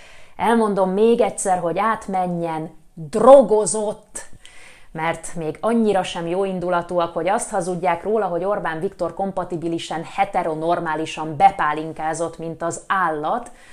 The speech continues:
Olyat csak a rendes fideszes magyar ember csinál, ezek a drogos libernyákok drogoznak.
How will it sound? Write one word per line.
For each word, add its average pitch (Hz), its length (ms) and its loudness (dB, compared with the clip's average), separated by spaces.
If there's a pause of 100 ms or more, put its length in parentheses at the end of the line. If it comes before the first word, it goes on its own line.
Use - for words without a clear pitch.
(240)
Olyat 156 280 -4
csak - 240 -12
a 147 160 -8 (120)
rendes 180 440 -2
fideszes 156 540 -6
magyar 165 340 -4
ember 170 380 -2
csinál, 247 380 -2
ezek 175 280 -4
a 156 60 -4
drogos 220 580 -2
libernyákok 165 1000 -4 (420)
drogoznak. - 840 -6